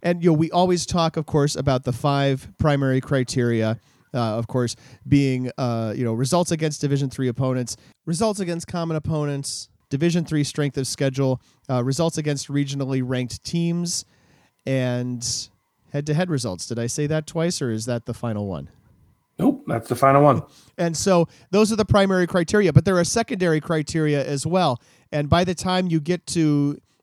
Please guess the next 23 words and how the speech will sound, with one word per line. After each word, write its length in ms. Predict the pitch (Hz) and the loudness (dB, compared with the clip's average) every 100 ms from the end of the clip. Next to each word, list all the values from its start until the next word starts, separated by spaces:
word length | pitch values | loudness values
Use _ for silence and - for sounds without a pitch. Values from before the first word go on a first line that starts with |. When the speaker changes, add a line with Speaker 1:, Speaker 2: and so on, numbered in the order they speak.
| - | -10
Speaker 1:
the 180 | 143 147 | -6 0
bottom 520 | 143 151 165 160 151 | 2 2 0 0 -2
of 240 | 147 135 | -6 -4
Pool 240 | - 156 147 | -4 -4 -6
C, 360 | - 175 147 - _ _ | -4 -2 -2 -4 _ _
everything 340 | 190 208 214 190 | 2 2 4 4
we 120 | 175 | 4
have 120 | 160 | 2
been 140 | 160 | 0
told 260 | 156 170 160 | 0 2 2
in 60 | 147 | -2
the 80 | |
past, 580 | 127 156 151 151 147 - | 0 0 2 0 -2 -4
not 220 | 151 151 - | 0 0 0
only 320 | 156 151 135 | 0 0 -2
in 120 | 135 | -4
football, 440 | 123 175 - 156 | -2 -2 2 2
but 120 | 147 143 | 2 0
in 100 | 151 | -2
other 220 | 175 160 | 0 -2
sports, 400 | - 151 135 131 | -2 -2 0 -2
is 140 | 135 | -2
that 180 | 139 131 | -2 -2